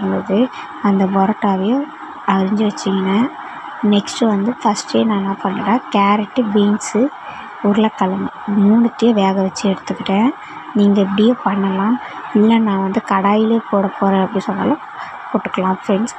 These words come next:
அது இப்போ வந்து ஆனியன் போட்டுக்கலாம். ஆனியன் போட்டு அதை நல்லா பொன்னிறமா வதங்கணும். ரொம்ப பொன்னிறம் வறுத்துக்காதீங்க, ஏன்னா தீஞ்சிச்சுன்னா நல்லா இருக்காது.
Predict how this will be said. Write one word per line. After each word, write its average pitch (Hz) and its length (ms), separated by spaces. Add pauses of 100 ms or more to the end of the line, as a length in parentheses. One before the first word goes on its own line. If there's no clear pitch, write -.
அது 214 100 (2000)
இப்போ - 200
வந்து 226 160 (140)
ஆனியன் 214 340
போட்டுக்கலாம். 190 560 (180)
ஆனியன் 202 380
போட்டு 180 200 (100)
அதை 196 180
நல்லா 190 340
பொன்னிறமா 196 580 (120)
வதங்கணும். 185 500 (420)
ரொம்ப 226 420
பொன்னிறம் 196 480
வறுத்துக்காதீங்க, 190 680 (220)
ஏன்னா 214 180 (160)
தீஞ்சிச்சுன்னா 220 680
நல்லா 185 260
இருக்காது. 185 460